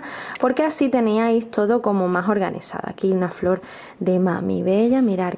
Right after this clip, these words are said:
qué pasada de bonito, esto es un regalito, ¿vale? Y al abrirlo, lo genial es que mirad que no son chuches,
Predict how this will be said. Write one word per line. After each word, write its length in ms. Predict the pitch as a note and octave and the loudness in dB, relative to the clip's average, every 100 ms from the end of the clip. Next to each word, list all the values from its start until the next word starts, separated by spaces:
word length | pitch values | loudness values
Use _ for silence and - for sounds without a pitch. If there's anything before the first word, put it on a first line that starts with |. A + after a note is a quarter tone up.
| - | -10
qué 160 | - F#3 | -4 -2
pasada 560 | F3+ F3 - - F#3 F3 | -2 -6 -8 -2 0 2
de 140 | G#3 | 2
bonito, 340 | F#3 F#3+ G3+ | 2 0 0
esto 240 | G#3+ - F#3+ | 0 0 -2
es 160 | F#3+ - | -2 -2
un 140 | F#3+ | 0
regalito, 680 | F#3+ F#3+ E3+ E3+ F#3+ G#3+ B3 | 2 2 0 0 0 0 2
¿vale? 320 | G3+ G3 C#4+ - - - - - - | 2 2 2 -2 -12 -18 -18 -18 -6
Y 480 | B3 C4 D4 E4 - | 0 2 4 2 0
al 220 | - G3+ A3+ | 0 2 2
abrirlo, 760 | B3 A3 A#3 A#3+ A#3+ A3+ D#4+ - - - | 4 4 2 2 2 2 2 -2 -10 -8
lo 320 | G3 G3 G#3 | 0 2 2
genial 680 | C4 - B3 G#3 G3+ G#3+ C#4+ | 2 0 2 2 2 2 0
es 140 | C4+ G#3 | 0 -2
que 140 | - | 0
mirad 420 | G#3 F#3+ F#3+ A3+ C4+ - - - | 0 2 2 0 -2 -10 -18 -2
que 140 | G3 | 0
no 160 | F3+ F3 | 2 0
son 220 | F#3 F#3 | 0 0
chuches, 480 | G3 F#4+ G#4 - | 0 -2 0 -4